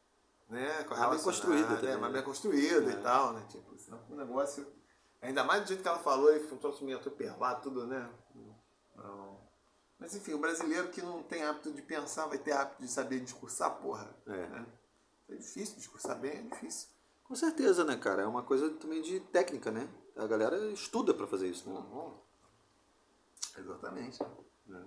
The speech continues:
Speaker 1: Tem o timing e tal, a resposta, né?
Speaker 2: É.
Speaker 1: Cali-,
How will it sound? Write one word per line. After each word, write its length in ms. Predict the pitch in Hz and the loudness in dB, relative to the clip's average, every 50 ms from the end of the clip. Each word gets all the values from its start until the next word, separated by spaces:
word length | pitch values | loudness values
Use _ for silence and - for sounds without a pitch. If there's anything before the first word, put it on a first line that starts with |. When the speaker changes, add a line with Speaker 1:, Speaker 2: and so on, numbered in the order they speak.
| - - _ _ _ _ _ | -20 -20 _ _ _ _ _
Speaker 1:
Tem 100 | - 101 | -20 -20
o 40 | 92 92 - | -20 -14 -10
timing 360 | 107 98 117 139 131 113 110 | -6 -4 -4 -4 -4 -6 -8
e 60 | 107 | -8
tal, 260 | - 107 110 123 120 113 | -4 -2 0 0 0 0
a 40 | 101 | -2
resposta, 540 | 92 - - - - - 120 120 - - - | -4 -6 -8 -8 -2 2 2 2 2 0 -8
né? 80 | - - - - - - - _ - 101 101 - - - | -12 -16 -20 -20 -20 -20 -20 _ -14 -12 -12 -12 -12 -10
Speaker 2:
É. 160 | 110 101 110 | -10 -8 -4
Speaker 1:
Cali-, 280 | - 127 120 117 117 | -2 -2 -2 -2 -4